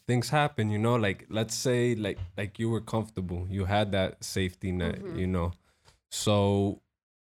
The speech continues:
Speaker 1: until, you know, push came to shove and you know, you get let go, is, like, sometimes you need that push.
Speaker 2: Of
Speaker 1: Like,
Speaker 2: course,
Speaker 1: like you said,
Speaker 2: yeah.
Speaker 1: at the moment,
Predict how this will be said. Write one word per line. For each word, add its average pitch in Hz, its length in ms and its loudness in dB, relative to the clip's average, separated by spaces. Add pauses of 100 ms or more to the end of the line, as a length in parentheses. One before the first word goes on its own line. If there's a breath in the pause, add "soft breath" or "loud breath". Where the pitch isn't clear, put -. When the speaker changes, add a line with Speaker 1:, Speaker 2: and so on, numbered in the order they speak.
Speaker 1:
until, 123 800 4
you 113 160 -2
know, 107 160 2
push - 320 0
came 113 180 2
to 101 80 0
shove 117 640 4
and 95 680 0 (880)
you 101 80 2
know, 95 360 0 (140)
you 107 240 2
get 110 400 0
let 101 360 0
go, 110 500 4 (240)
is, 101 180 0
like, 92 160 0
sometimes 107 500 2
you 107 140 2
need 117 300 2
that 101 240 2
push. 87 560 -2
Speaker 2:
Of 214 80 -4
Speaker 1:
Like, 202 120 4
Speaker 2:
course, 330 220 2
Speaker 1:
like 196 120 0
you 240 80 0
said, 302 220 2
Speaker 2:
yeah. - 60 0
Speaker 1:
at - 100 -4
the 92 80 0
moment, 127 500 4